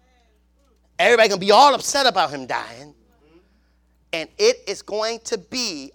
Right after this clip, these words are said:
a mindset of, "Lord, what would I do if this was the last week? And you called me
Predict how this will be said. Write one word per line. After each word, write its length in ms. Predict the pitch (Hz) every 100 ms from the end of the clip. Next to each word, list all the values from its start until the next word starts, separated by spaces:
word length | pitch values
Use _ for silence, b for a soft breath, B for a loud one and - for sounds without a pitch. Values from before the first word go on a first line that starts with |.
| 143
a 80 |
mindset 840 | 151 160 202 247 233 185 - 170 156
of, 540 | 196 190 143 127 127 - _ b b _
"Lord, 520 | 139 214 233 - 139
what 440 | 165 240 269 -
would 360 | 170 190 226 226 -
I 300 | 180 208 226
do 580 | 175 131 170 120 104 107 _ _ _ _ _
if 340 | 170 147 113 113
this 360 | 202 226 - -
was 400 | 135 185 185 185 -
the 100 | 131
last 680 | 120 143 170 185 190 202 -
week? 540 | 113 180 185 - - - _ _ _ _ _ _ _ _ _ _ 240 226 _ _ _ _ _ _ _ _ _ _ 233 _ _ _ _ _ _ _ _ _
And 160 | 165 151
you 180 | 220
called 460 | 208 - 220 220 -
me 520 | 165 240 269 185 127